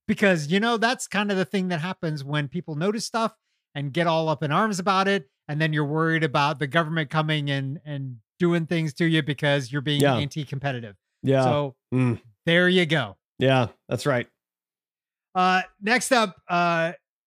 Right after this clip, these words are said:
Speaker 1: raising the standard for protecting teens and supporting parents online. This is a post from Instagram. I
Speaker 2: <laughs>
Speaker 1: didn't read the whole thing
Speaker 2: No.
Speaker 1: because I was just like, "Oh, this is so much
Speaker 2: Well,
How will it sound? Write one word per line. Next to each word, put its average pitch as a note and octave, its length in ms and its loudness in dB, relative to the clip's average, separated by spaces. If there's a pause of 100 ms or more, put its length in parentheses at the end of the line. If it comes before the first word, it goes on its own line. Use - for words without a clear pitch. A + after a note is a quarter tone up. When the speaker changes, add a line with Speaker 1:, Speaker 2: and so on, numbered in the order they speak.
(260)
Speaker 1:
raising A#3+ 380 2
the A#3+ 80 0
standard A3+ 580 0
for E3 160 -4
protecting G#3 840 -6
teens A#3+ 680 -4
and D3+ 180 -6
supporting F#3+ 540 -6
parents D#3+ 460 -6 (100)
online. C#3+ 540 -6
This C#3+ 120 -6
is C#3+ 80 -8
a C#3+ 60 -2
post E3+ 300 -2
from D3+ 100 -8
Instagram. F#3+ 880 0 (1000)
I A#3 260 4
Speaker 2:
<laughs> - 20 -2
Speaker 1:
didn't A3 240 4
read G#3 140 2
the G3+ 100 4
whole F#3+ 160 4
thing G#3+ 240 2
Speaker 2:
No. A#3+ 80 6
Speaker 1:
because F#3+ 180 2
I G3 120 4
was G3 120 2
just F#3 180 -2
like, F#3 320 4
"Oh, F3 200 4
this E3 220 0
is D#3 180 -2
so D#3+ 200 0
much C#3+ 240 -4
Speaker 2:
Well, C#3 120 2